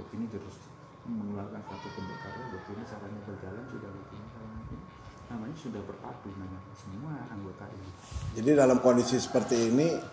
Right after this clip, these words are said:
Speaker 2: pikiran seperti apa atau cara berpikir apa yang
Speaker 1: Dia berpikir
Speaker 2: dilakukan?
Speaker 1: seperti Rasulullah.
Speaker 2: Seperti apa misalnya?
Speaker 1: Pikiran
Speaker 2: Misalnya
Speaker 1: Rasulullah
Speaker 2: aku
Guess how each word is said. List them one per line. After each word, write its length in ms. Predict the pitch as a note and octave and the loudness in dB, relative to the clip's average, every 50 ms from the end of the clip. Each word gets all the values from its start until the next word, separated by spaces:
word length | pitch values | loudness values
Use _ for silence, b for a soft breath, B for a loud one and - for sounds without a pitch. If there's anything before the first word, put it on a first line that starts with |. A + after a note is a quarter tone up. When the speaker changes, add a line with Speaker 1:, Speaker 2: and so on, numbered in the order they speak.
| - - - - - - | -14 -16 -18 -4 -2 0
Speaker 2:
pikiran 400 | A#2+ A2+ - A#2+ A#2 A#2 A2+ G#2+ | 0 4 6 6 8 8 8 6
seperti 400 | G#2 - - A#2+ G#2+ G2+ A#2 B2 | 2 2 2 2 4 6 6 8
apa 400 | B2+ B2+ - B2 A2+ G#2 G#2+ G#2 | 8 6 6 4 4 2 2 2
atau 160 | - A2 G2 | 2 2 2
cara 240 | - A2 G#2+ G#2+ G2+ | 2 2 2 4 4
berpikir 480 | F#2+ G2+ G#2 - - G2+ - G#2+ G#2 | 4 2 2 2 0 -2 -2 -2 -2
apa 220 | G#2 A2 G2+ - G#2+ | -2 -2 -2 0 0
yang 160 | G#2 F#2+ F#2+ | 0 2 2
Speaker 1:
Dia 160 | F#2+ A#2 - | 2 4 4
berpikir 160 | - - - - | 4 2 2 2
Speaker 2:
dilakukan? 140 | G3 G3+ - | 0 0 0
Speaker 1:
seperti 260 | - B2+ - - C#3+ C#3 | 0 -2 -2 -2 -2 -2
Rasulullah. 400 | C#3 C#3+ C#3 - - - - - | -2 -4 -4 -6 -8 -10 -8 -6
Speaker 2:
Seperti 320 | - - - C#3 A#2+ - D3 | -4 2 4 6 6 6 8
apa 280 | C3+ C#3+ C#3+ - C3+ A#2+ | 8 8 8 8 8 8
misalnya? 460 | G#2+ G#2+ G#2 - A2 F#2+ F#2 E2+ E2 - - - - | 8 6 4 0 -2 -2 -4 -6 -8 -8 -10 -12 -10
Speaker 1:
Pikiran 160 | - - G#2 | -6 -2 0
Speaker 2:
Misalnya 240 | - C#3 - A2 A#2+ | 0 2 6 10 12
Speaker 1:
Rasulullah 120 | C3+ C#3 B2+ | 12 12 12
Speaker 2:
aku 240 | C#3+ C#3 C#3+ C#3+ | 10 8 8 8